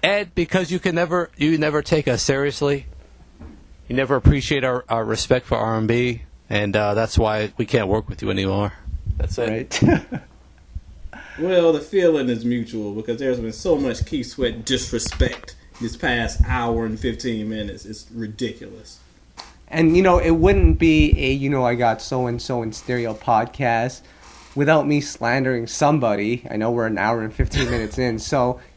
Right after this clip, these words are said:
Speaker 2: if you gotten this far into it, then congratulations, you get to hear my slander of the day. So in one of my previous podcasts, I had mentioned that I was going to be interviewing Pretty Ricky. I'm sure you guys all remember that.
Speaker 1: Oh,
Speaker 2: Well,
Speaker 1: boy.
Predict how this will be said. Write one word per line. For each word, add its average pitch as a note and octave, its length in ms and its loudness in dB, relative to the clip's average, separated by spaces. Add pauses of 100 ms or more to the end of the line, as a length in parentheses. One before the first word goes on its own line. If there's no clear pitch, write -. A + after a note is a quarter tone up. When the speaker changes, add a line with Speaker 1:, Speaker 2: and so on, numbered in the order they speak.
Speaker 2:
if C#3 100 -4
you D#3+ 80 0
gotten E3 340 6
this D#3+ 240 2
far C#3+ 280 4
into D#3 340 0
it, D#3+ 160 0
then B2 140 0
congratulations, A#2+ 880 0
you B2 80 -2
get A#2+ 140 -2
to A2+ 80 -6
hear B2+ 200 0
my A2 140 -2
slander B2 580 0
of A#2+ 200 -6
the A#2+ 100 -4
day. C3 420 0 (380)
So C#3+ 240 0
in D3+ 160 0
one F3 100 2
of G3+ 80 4
my E3+ 140 2
previous C3+ 520 -2
podcasts, A2+ 760 0
I G#2+ 80 0
had A2+ 160 -2
mentioned A2+ 420 -4
that G#2+ 120 -2
I G2 80 0
was A#2+ 180 -4
going C#3+ 220 0
to D3 60 2
be C3+ 220 -2
interviewing D3 520 2
Pretty F#3 360 2
Ricky. C3 480 0 (300)
I'm A2+ 80 -10
sure C3 120 -4
you A#2 120 0
guys A#2 260 0
all A#2 140 2
remember G#2+ 400 -2
that. B2 340 0 (280)
Speaker 1:
Oh, A#2 440 0
Speaker 2:
Well, E3 240 6
Speaker 1:
boy. F2 320 -2